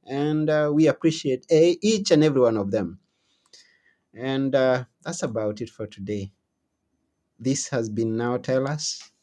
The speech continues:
I have been your host, Anthony Mwerore. And together with our guest, Chad Harford, we are saying, think about your future self. And as you do,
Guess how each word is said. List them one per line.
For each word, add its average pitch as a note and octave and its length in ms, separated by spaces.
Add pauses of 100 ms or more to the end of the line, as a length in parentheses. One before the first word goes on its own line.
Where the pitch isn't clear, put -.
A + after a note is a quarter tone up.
(140)
I G#2+ 100
have G#2+ 220
been A#2 160
your G#2+ 160
host, A#2 260
Anthony B2 340
Mwerore. A#2+ 480 (480)
And C#3+ 160
together G#3 360
with F#3+ 120
our C#3+ 140
guest, C#3+ 420
Chad C#3 240
Harford, B2+ 600 (640)
we A#2+ 100
are B2 80
saying, A#2+ 540 (1120)
think E3+ 200
about C3+ 340
your A#2 80
future - 320
self. - 480 (840)
And G#2+ 420
as G#2+ 240
you D#3 160
do, A#2 420